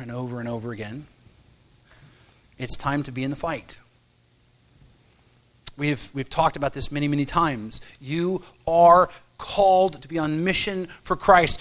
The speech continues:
You were called to fulfill the Great Commission. You were called, you were called, if you belong to Christ, you were called to make disciples of the nations. And it means you were called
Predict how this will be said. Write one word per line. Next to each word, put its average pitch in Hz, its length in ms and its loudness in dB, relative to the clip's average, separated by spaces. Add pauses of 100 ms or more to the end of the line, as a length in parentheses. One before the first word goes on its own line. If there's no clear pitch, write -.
(120)
You 175 120 -4
were 180 100 4
called 190 580 6 (140)
to 180 100 -6
fulfill 190 380 0
the 180 80 -2
Great 175 200 -4
Commission. 175 440 -4 (160)
You 175 100 -6
were 185 140 0
called, 196 580 4 (220)
you 170 100 -10
were 175 140 -2
called, 196 440 2
if 170 80 -10
you 180 80 -12
belong 202 440 0
to 220 80 -4
Christ, 170 360 0
you 175 60 -6
were 180 60 -4
called 202 500 0
to 190 60 -6
make 170 200 -6
disciples 170 720 -2 (220)
of 165 240 -4 (240)
the 160 80 -8
nations. 135 920 -6 (760)
And 151 80 -4
it 156 40 -4
means 165 220 -2
you 160 100 -6
were 160 100 -4
called 143 580 -4